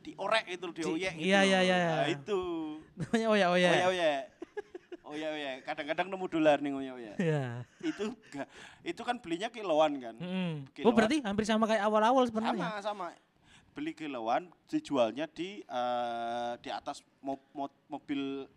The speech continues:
Speaker 1: kap itu loh, El. Kap
Speaker 2: Ah,
Speaker 1: terbuka tuh loh.
Speaker 2: ah.
Speaker 1: Kayak tahu bulat. Nah, gitu.
Speaker 2: Di Bagori toh?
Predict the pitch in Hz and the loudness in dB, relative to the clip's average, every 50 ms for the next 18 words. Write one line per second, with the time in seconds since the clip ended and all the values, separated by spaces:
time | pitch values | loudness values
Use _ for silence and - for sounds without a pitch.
0 | _ _ _ - 151 147 - - 165 - 160 127 117 110 113 117 120 - 143 151 | _ _ _ -4 -4 -4 -4 -8 -10 -8 -6 -6 -6 -6 -8 -8 -8 -4 -2 0
1 | 160 170 180 180 170 156 143 156 147 151 143 113 95 - 135 143 156 160 156 151 | 2 4 4 4 4 4 4 4 4 2 -2 -6 -6 -4 -2 0 0 2 2 0
2 | 143 131 127 127 120 120 123 127 131 131 - - - - 127 127 123 - - 123 | 0 -2 -2 -2 0 4 4 4 4 4 2 -2 -2 0 0 0 0 -2 -4 -2
3 | 127 123 131 123 - 123 113 104 135 156 175 220 202 180 156 143 131 127 127 - | 0 0 0 -2 -6 -14 -12 -10 -10 -10 -8 -4 0 0 0 0 0 -4 -10 -10
4 | - 147 151 - 160 151 - 151 156 175 185 160 156 160 | -8 -6 -2 0 0 2 4 2 2 2 2 0 -2 -4